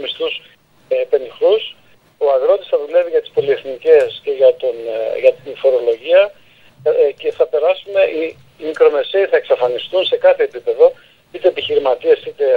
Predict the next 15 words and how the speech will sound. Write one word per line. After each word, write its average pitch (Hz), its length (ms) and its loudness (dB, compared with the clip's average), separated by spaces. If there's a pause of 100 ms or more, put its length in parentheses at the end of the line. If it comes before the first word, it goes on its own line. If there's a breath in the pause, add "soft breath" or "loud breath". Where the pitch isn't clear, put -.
(240)
ε, - 300 -6
ελεύθεροι 156 320 0
επαγγελματίες, 131 560 0
είτε 139 180 -2
αγρότες. 110 500 -4 (600)
Ε, - 80 -2 (260)
και - 100 0
από - 120 4
εκεί - 140 -12
και 190 100 -12
πέρα 202 220 0
νομίζω 180 320 -6
ότι 175 140 -10
θα 160 140 2
βρεθούμε 175 460 -2